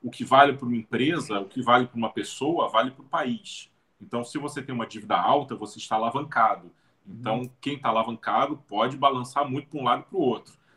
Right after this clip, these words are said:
Speaker 1: Então, você ser, você estar no Banco Central de uma economia emergente como a brasileira não é uma tarefa fácil. Então, acho que, é, a crítica, enfim, é, que, que ela seja muito construtiva. Dito isso, eu acho que eles têm tido uma decisão, uma, umas de-,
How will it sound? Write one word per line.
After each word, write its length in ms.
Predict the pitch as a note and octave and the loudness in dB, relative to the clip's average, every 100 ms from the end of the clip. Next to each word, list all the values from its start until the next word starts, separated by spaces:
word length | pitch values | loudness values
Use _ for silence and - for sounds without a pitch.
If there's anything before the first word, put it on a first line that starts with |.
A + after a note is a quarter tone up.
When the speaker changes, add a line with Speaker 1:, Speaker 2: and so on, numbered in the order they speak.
| _ | _
Speaker 1:
Então, 180 | - B2+ | -4 -2
você 240 | B2 - | -2 -2
ser, 400 | B2 - D3 D#3+ - _ _ _ | -6 0 0 0 -8 _ _ _
você 300 | A#2 A2+ B2 | -6 -4 -4
estar 260 | B2 C3 C#3 | 0 4 4
no 60 | C#3+ | 2
Banco 200 | C3+ - | -2 -4
Central 360 | C3 B2+ A#2 | -4 2 2
de 60 | A2 | 2
uma 200 | A2+ G#2+ | -2 -2
economia 360 | - A#2 A2+ | -2 -4 -2
emergente 600 | A2 G#2 - A2+ C3 - | -2 -4 -4 -4 -4 -4
como 260 | - A2 - | -10 -4 -2
a 140 | - | 0
brasileira 500 | F#2+ G2 F#2+ A2 C3+ C3 - - - _ _ | 0 0 0 4 4 2 -10 -20 -20 _ _
não 180 | A#2 D3+ | 10 10
é 20 | |
uma 140 | D3+ | 10
tarefa 340 | D3 C#3 C#3 D#3 | 2 -2 -6 -2
fácil. 420 | C#3 A2 G#2 G#2+ | 2 2 0 -10
Então, 240 | G2 A2+ | -10 -8
acho 180 | A2+ - | -8 -10
que, 160 | - B2 | -12 -12
é, 400 | - A#2 G#2+ G#2 G#2 - | -8 -6 -6 -8 -10 -6
a 80 | A2+ | -8
crítica, 640 | - B2 C3 - C#3 - - _ - | -2 -2 -2 -6 -6 -6 -10 _ -16
enfim, 480 | A2+ - G#2 F#2+ F#2 | -10 -6 -6 -6 -6
é, 480 | F#2+ F#2 F#2 G2 - - _ _ _ - - | -4 -4 -6 -12 -14 -18 _ _ _ -20 -4
que, 200 | C3 C3 | -4 -4
que 200 | - C#3+ | 4 8
ela 200 | C#3+ E3 | 8 8
seja 340 | - C#3+ D3 | 2 -4 -2
muito 180 | C3+ D3+ | -4 -4
construtiva. 760 | D3+ D#3 - D#3 - A2+ F#2+ F#2 _ _ - | -6 -8 -8 -10 -4 -4 -4 -12 _ _ -2
Dito 240 | C#3+ D3 | 2 6
isso, 180 | D#3 D#3 | 6 6
eu 40 | |
acho 140 | D3 - | 2 2
que 220 | D#3+ D#3 - _ | -2 -2 -8 _
eles 120 | B2+ | -6
têm 120 | C#3 C3+ | -4 -6
tido 160 | C#3 | -6
uma 120 | C#3+ | -4
decisão, 400 | C3 C3 C#3+ C3+ C#3 | -2 -2 -4 -4 -6
uma, 220 | B2+ B2 | -6 -6
umas 260 | - B2 A#2+ | -2 -2 0
de-, 180 | B2 | -4